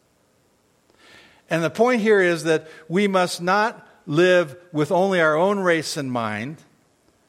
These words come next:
Others are following us, and we have a responsibility to them if we're gonna live for Christ. All the people who are following God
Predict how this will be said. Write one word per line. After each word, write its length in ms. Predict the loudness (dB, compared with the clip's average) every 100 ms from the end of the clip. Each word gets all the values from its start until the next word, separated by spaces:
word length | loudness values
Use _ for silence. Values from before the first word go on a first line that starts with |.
| _ _ _ _ -2
Others 320 | 0 0 -2
are 60 | -4
following 540 | 0 0 2 0 -2
us, 500 | -4 -4 -6 -12 -16 _ _ _ _ _ -8
and 140 | -2
we 140 | 0 2
have 200 | 2 0
a 60 |
responsibility 920 | -2 -4 -2 -2 -2 -2 0 0 -2 -6
to 80 |
them 360 | -2 0 0 -2 -6
if 140 | -6
we're 80 | -4
gonna 160 | -2
live 180 | 0 0
for 100 | -2
Christ. 540 | -4 -4 -6 -12 -18 _ _ _ _ _ _ _ _ _ _ _ _ _ _ _ _ _ _ _ _ _ _ _ _ _ _ _ _ _ _ _ _ 0
All 180 | 2
the 80 | 2
people 360 | 0 -2 0 0
who 160 | 2
are 100 | 2
following 760 | 0 -2 2 2 2 -2 -6 -8 -14 _ _ _ _ _ _ -2
God 440 | 2 4 2 -2